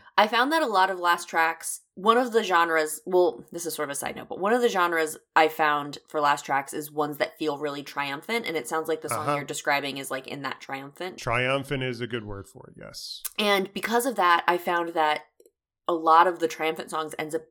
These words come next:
Speaker 1: end up being longer, or at least,
Speaker 2: Mm.
Speaker 1: um,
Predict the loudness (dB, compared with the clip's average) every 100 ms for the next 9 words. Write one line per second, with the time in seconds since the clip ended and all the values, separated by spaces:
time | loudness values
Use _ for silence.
0 | -6 0 0 0 -4 -6 -10 -4 2 2
1 | 0 -2 0 2 2 2 4 6 4 0
2 | -4 -4 -6 -6 -10 -14 _ _ _ 0
3 | 2 0 -2 -8